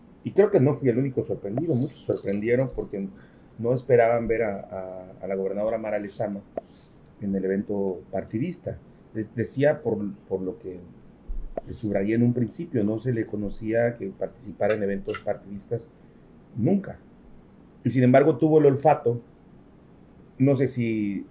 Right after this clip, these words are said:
propio o por recomendación de sus asesores,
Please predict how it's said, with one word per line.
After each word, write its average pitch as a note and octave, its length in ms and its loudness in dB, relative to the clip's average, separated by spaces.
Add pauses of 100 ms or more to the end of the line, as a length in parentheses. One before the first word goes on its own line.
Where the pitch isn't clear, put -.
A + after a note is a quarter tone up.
(600)
propio D3+ 460 6
o A#2 320 10
por G#2+ 120 2
recomendación G#2 600 0
de A#2+ 80 -2
sus A2+ 160 -14
asesores, B2+ 560 -4